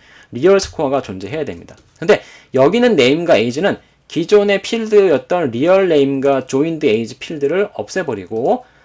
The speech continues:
자신 인자인 동시에 필드로서 쓰일 수 있죠. 더 편리하죠, 이렇게. 이렇게 혼합돼 쓰일 수 있습니다, 여러분들. 음, 그래서 바르발 붙여서 이렇게 필드화할 수 있다.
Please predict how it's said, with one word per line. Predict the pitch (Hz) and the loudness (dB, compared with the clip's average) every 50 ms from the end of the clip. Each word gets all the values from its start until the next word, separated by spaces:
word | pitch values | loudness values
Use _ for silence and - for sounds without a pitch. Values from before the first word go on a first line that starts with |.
| _ _ | _ _
자신 | - - 110 131 135 202 202 | -12 -8 -8 -6 -4 -4 -4
인자인 | 131 101 120 151 175 185 - 214 214 208 202 | -4 -4 -6 -6 -4 0 2 4 4 4 2
동시에 | 190 156 127 120 - 160 175 175 | 2 -4 -6 -8 -8 -10 -10 -10
필드로서 | - - - 220 208 190 180 156 139 113 - - 170 | -12 -10 -6 -6 -6 -6 -6 -8 -8 -8 -8 -10 -10
쓰일 | 165 - 208 170 | -6 -4 -6 -6
수 | - - | -6 -10
있죠. | - - - - - _ _ _ _ | -16 -16 -18 -20 -20 _ _ _ _
더 | - - | -20 -10
편리하죠, | - 196 202 170 104 87 - - | -8 -6 -4 -4 -4 -6 -8 -14
이렇게. | 82 82 - 95 104 143 196 - _ _ _ _ _ | -18 -20 -16 -12 -10 -10 -10 -10 _ _ _ _ _
이렇게 | 123 120 - | -12 -10 -8
혼합돼 | 147 - - 196 220 233 220 - - 220 | -8 -2 0 2 2 2 0 0 -2 -4
쓰일 | 208 - 143 - | -4 -4 -8 -8
수 | - - | -10 -14
있습니다, | - - 92 90 82 - | -18 -16 -18 -18 -18 -18
여러분들. | 85 82 80 82 85 90 98 117 143 180 233 269 262 _ _ _ _ _ _ _ _ _ _ 101 | -20 -20 -20 -20 -20 -20 -16 -8 -4 -4 -4 -4 -6 _ _ _ _ _ _ _ _ _ _ -20
음, | 92 85 92 | -20 -20 -18
그래서 | - 104 101 156 185 - - _ _ - _ _ | -18 -10 -6 -6 -6 -6 -8 _ _ -20 _ _
바르발 | - - 117 143 185 180 175 160 143 | -4 -2 0 0 2 2 2 2 2
붙여서 | 127 - 113 98 - 117 | -2 -8 -12 -10 -10 -10
이렇게 | 101 - - 170 180 214 208 - | -12 -8 -6 -4 -4 -4 -4 -6
필드화할 | - - 220 214 208 196 175 - - - 220 - 156 | -6 -4 -4 -4 -4 -4 -8 -4 0 2 2 2 2
수 | - - 101 | -2 -6 -12
있다. | - _ - | -16 _ -20